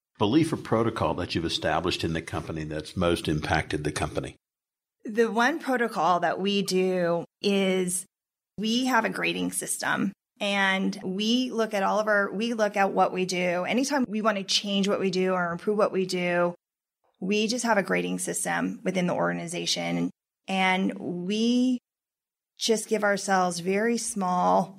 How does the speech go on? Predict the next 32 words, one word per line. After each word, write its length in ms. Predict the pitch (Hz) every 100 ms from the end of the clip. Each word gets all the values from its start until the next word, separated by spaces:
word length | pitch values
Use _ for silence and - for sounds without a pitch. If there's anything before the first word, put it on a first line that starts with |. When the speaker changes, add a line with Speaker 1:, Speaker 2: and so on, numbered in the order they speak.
| -
Speaker 2:
<laughs> 80 | -
goals. 760 | - - 190 - - - - - _
I 140 | 185 220
tell 140 | 233
the 120 | 220
team, 320 | 214 208 196 190 _ _ -
If 160 | 180
we 200 | 196 277
think 200 | 320 330
this 240 | 254 220 -
issue 300 | 202 196 208
is 120 | 196 180
a 120 | 175
C, 640 | - - 185 180 208 269 - _ _ _ _ _ _ _ -
let's 240 | 294 -
just 260 | 392 - -
get 120 | 208
it 120 | 196
to 120 | 196 165
a 40 |
C 280 | - - 170 -
plus. 500 | - - - - - - _ _ 190
Let's 420 | 226 302 - -
not 400 | 254 285 - -
worry 300 | 196 202 233
too 200 | 247 262
much 240 | 247 247 233
about 240 | 208 190
what 180 | 190 196
perfect 420 | - 190 233 226
looks 240 | 240 240 277
like. 340 | 262 294